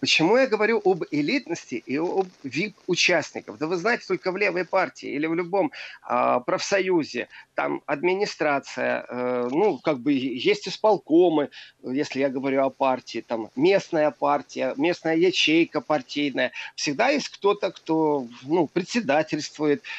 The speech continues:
э, вице-председательствует. То есть двадцать человек, грубо говоря, для меня это один исполком собрался. То есть люди не исполкомовские, не президиальные, они не смогут принять участие. Поэтому я с иронией говорю о том,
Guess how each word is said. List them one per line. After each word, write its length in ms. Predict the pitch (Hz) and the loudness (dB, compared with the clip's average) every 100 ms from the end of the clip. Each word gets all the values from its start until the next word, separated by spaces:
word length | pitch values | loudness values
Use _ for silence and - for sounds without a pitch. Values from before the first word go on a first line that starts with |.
| - - | -14 -6
э, 440 | 127 131 127 117 | 0 2 2 0
вице-председательствует. 1300 | 110 214 - 180 170 170 - 151 156 143 135 - 135 131 | 0 -2 0 -4 -4 -4 -4 2 2 0 -6 -10 -8 -2
То 80 | 175 | -2
есть 120 | 127 | 0
двадцать 380 | 190 226 190 170 | 0 0 -2 -2
человек, 480 | 180 202 233 254 - | 0 2 2 0 -4
грубо 380 | 123 170 143 | -8 -6 -6
говоря, 360 | 135 165 165 127 - | -2 0 0 0 -2
для 120 | 143 | -2
меня 240 | 170 220 | 0 0
это 180 | 202 156 | 0 -2
один 240 | 143 175 175 | -2 0 -2
исполком 440 | - 196 - 185 | 0 -2 2 0
собрался. 600 | - 147 165 123 - - - - - | 0 -2 0 0 -2 -14 -18 -20 -4
То 80 | 156 | -2
есть 120 | - | 0
люди 240 | 214 175 - - - - | 2 2 -2 -8 -18 -4
не 280 | 135 190 277 | 2 4 4
исполкомовские, 1080 | - 220 180 180 156 131 - 117 113 110 85 | 2 0 2 4 4 0 -6 -6 -4 -4 -2
не 220 | 135 226 | 0 0
президиальные, 800 | 240 208 180 170 180 165 123 120 | 0 -4 -6 -2 2 2 2 0
они 160 | 131 180 | 0 0
не 100 | 214 | 0
смогут 380 | 254 220 147 | 0 0 -2
принять 360 | - 147 135 - | -4 -2 -2 -4
участие. 520 | 139 156 117 - 110 | -4 0 -2 -4 -6
Поэтому 320 | - 180 190 190 | 0 0 0 -4
я 60 | |
с 140 | - 175 | -2 0
иронией 420 | 196 233 208 165 | 4 4 4 0
говорю 280 | 160 160 156 | 0 2 2
о 60 | |
том, 240 | - 165 | 2 -2